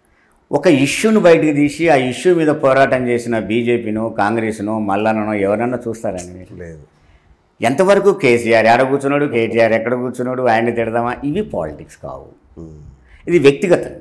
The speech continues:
Speaker 2: అవును.
Speaker 1: అయితే మీడియా దగ్గరకు వచ్చిన కొద్దీ, మీడియా బాగా పెరిగిన కొద్దీ, సోషల్ మీడియా పెరిగిన కొద్దీ ఈ అగ్రెసివ్నెస్ ప్రజలకు ఒక్కొక్కసారి కొంతమందికి ఆకట్టుకుంటుంది.
Speaker 2: అవును,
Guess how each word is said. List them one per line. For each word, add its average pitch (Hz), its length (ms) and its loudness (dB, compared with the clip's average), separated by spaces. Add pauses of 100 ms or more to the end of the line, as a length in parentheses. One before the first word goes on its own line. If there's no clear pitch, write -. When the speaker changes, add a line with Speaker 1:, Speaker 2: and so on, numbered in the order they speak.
(140)
Speaker 2:
అవును. 156 180 -14 (120)
Speaker 1:
అయితే 185 160 4
మీడియా 185 360 6
దగ్గరకు 165 320 2
వచ్చిన 156 220 0
కొద్దీ, 143 460 -4 (120)
మీడియా 143 280 2
బాగా 127 260 4
పెరిగిన 127 340 4
కొద్దీ, 127 340 -4
సోషల్ 123 320 -2
మీడియా 127 200 -2
పెరిగిన 117 300 0
కొద్దీ 104 480 -6 (500)
ఈ 143 240 2
అగ్రెసివ్నెస్ 170 680 6
ప్రజలకు 156 380 6
ఒక్కొక్కసారి 151 420 4
కొంతమందికి 139 480 0
ఆకట్టుకుంటుంది. 113 680 0
Speaker 2:
అవును, 92 200 -10